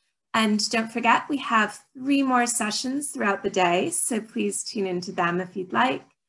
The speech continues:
And also, we'll be putting this on YouTube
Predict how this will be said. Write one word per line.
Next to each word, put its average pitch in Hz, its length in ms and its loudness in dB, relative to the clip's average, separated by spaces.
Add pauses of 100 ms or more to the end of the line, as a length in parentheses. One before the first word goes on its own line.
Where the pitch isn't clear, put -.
(260)
And 220 120 2
also, 208 400 2
we'll 190 160 2
be 196 280 4
putting 220 340 0
this 196 300 -2
on 185 340 2
YouTube 185 760 -2